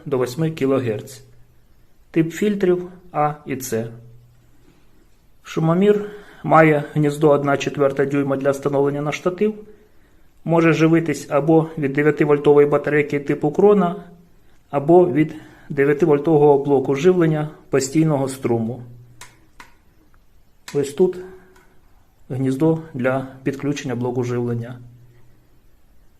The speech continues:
До шумоміра також можуть підключатись навушники. Ось тут гніздо. Шумомір може калібруватись. Ось тут гвинт для налаштувань.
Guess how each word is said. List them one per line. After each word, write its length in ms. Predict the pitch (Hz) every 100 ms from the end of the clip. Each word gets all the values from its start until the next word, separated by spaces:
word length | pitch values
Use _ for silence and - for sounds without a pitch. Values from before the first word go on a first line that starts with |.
| _ _ - _ - _ _ -
До 140 | 156
шумоміра 680 | 160 180 180 208 208 190 - -
також 300 | 170 165 156
можуть 260 | 156 139 139
підключатись 600 | 143 151 143 147 139 139
навушники. 720 | 156 202 208 190 - 180 180 180 - - _ _ _ _ - - -
Ось 120 | 151
тут 220 | 147 143
гніздо. 500 | 139 139 - 139 139 - - - - _ _ - _ _ _ _ - _
Шумомір 580 | - 156 160 202 208 -
може 280 | 151 165 143
калібруватись. 880 | 147 135 131 123 117 117 117 - - _ _ _ _ _ - - - _ - -
Ось 160 | 151 135
тут 260 | - 139 131
гвинт 340 | 143 180 180 - -
для 180 | 127 139
налаштувань. 640 | 139 123 - - 104 110